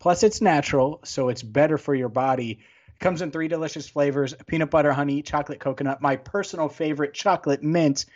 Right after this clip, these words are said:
It combines energy gel with collagen protein. Built Go is loaded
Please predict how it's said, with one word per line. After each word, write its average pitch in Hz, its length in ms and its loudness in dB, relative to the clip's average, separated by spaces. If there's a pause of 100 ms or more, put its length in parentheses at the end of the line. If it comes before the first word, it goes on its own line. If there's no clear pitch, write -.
(520)
It 123 140 -8
combines 127 600 2 (540)
energy 139 380 4
gel 131 320 4
with 127 180 -4
collagen 127 580 0
protein. 117 640 -2 (440)
Built 135 260 2
Go 131 220 4
is 127 180 -10
loaded 139 560 0